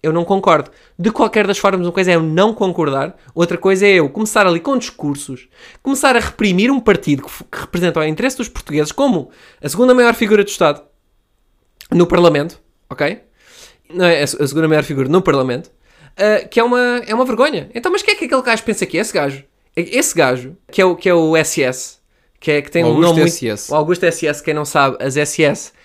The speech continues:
Speaker 1: eram um, um, os regimentos na Alemanha nazi mais fanáticos e ideólogos do, do fanatismo, eh, nacional-socialista alemão. Portanto, também vem essa piada, caso as pessoas não entendam onde é que vem o S S.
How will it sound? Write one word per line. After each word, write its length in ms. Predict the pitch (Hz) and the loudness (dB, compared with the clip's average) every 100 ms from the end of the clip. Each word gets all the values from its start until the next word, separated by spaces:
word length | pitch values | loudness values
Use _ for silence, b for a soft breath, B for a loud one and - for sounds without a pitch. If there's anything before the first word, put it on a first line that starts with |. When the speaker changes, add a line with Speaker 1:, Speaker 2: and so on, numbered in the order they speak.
| b _ | b _
Speaker 1:
eram 320 | 143 147 147 | -4 -2 0
um, 1000 | 143 143 120 139 143 139 135 131 131 131 - _ _ | 0 -2 -4 -6 -6 -4 -4 -6 -6 -10 -14 _ _
um, 840 | 147 139 139 135 135 131 131 131 127 | -8 -4 -4 -4 -6 -8 -8 -6 -6
os 140 | 131 135 | -6 -6
regimentos 680 | 131 147 160 160 143 - | -4 0 2 0 -2 -10
na 140 | 131 143 | -2 0
Alemanha 540 | 147 143 143 135 127 | 2 0 0 -2 -2
nazi 480 | 135 135 127 135 123 b b b - | 0 0 -2 -6 -8 b b b -4
mais 260 | 143 156 | 0 0
fanáticos 580 | - 156 147 135 131 - | 0 0 0 -2 -8 -6
e 60 | 139 | -6
ideólogos 560 | 127 135 131 123 120 127 | -2 0 0 -2 -8 -10
do, 520 | 135 131 131 127 131 | -8 -6 -6 -6 -8
do 80 | 123 | -8
fanatismo, 500 | 131 131 131 127 120 | -6 -6 -4 -4 -4
eh, 280 | 123 120 123 | -4 -4 -4
nacional-socialista 920 | 127 135 123 - 139 139 180 127 - | -6 -6 -6 -6 -6 -4 -6 -10 -12
alemão. 380 | - 131 139 247 b b b b b | -10 -6 -6 -8 b b b b b
Portanto, 260 | - - 143 | -6 -2 -2
também 200 | 143 143 | -2 -2
vem 240 | 143 143 143 | -2 0 -2
essa 200 | 135 139 | -2 -4
piada, 280 | 143 135 | 0 0
caso 240 | - 131 127 | -2 -6 -6
as 60 | |
pessoas 200 | - 135 | -10 -8
não 60 | 131 | -6
entendam 340 | 127 131 127 127 | -8 -6 -8 -6
onde 100 | 127 | -8
é 40 | |
que 80 | 127 | -8
vem 80 | 131 | -6
o 100 | 127 | -6
S 200 | 127 135 | -4 -6
S. 260 | 156 - | -6 -10